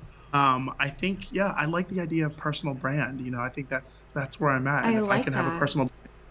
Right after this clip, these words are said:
Speaker 1: you know, in Target one day or something, that'd be ideal.
Speaker 2: Oh my God.
Speaker 1: <laughs> So
Speaker 2: I totally see that for you. I am not even kidding.
Speaker 1: <laughs>
Speaker 2: I think the sky is the
Speaker 1: Well,
Speaker 2: limit for you. And I think
Speaker 1: thank
Speaker 2: that,
Speaker 1: you, Kelly.
Speaker 2: you know,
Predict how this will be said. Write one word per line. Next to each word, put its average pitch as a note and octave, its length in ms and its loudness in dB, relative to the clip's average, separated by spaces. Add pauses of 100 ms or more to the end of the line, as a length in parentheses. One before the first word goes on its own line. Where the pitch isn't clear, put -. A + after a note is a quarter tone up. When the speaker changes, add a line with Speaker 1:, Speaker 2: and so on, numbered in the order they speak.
(320)
Speaker 1:
you D#3 100 6
know, D3 140 8
in C#3+ 160 4
Target D3 600 4
one C3 200 -4
day B2 180 -2
or C3+ 100 -2
something, C#3+ 360 -2
that'd C#3+ 160 0
be D3 280 4
ideal. D#3 340 2
Speaker 2:
Oh G3+ 60 2
my G3 120 2
God. F3+ 200 6
Speaker 1:
<laughs> - 0 -
So F#3 440 8
Speaker 2:
I A3+ 280 12
totally G#3 540 8
see G3 220 6
that E3+ 220 6
for F3 100 4
you. E3+ 200 6
I F3+ 500 6
am F#3+ 180 6
not F3+ 200 10
even F3+ 200 4
kidding. E3+ 560 4 (220)
Speaker 1:
<laughs> - 220 -6
Speaker 2:
I A#3 240 12
think A#3 300 8
the A3+ 100 8
sky F#3+ 360 10
is G3 120 6
the G#3 100 4
Speaker 1:
Well, G3+ 40 6
Speaker 2:
limit F#3+ 260 4
for F#3 120 4
you. F3 160 8
And E3+ 460 6
I G3+ 140 10
think G#3 460 4
Speaker 1:
thank G3+ 180 12
Speaker 2:
that, G3 200 6
Speaker 1:
you, - 60 -16
Kelly. A2 300 -4 (120)
Speaker 2:
you A#3+ 120 10
know, G#3 380 10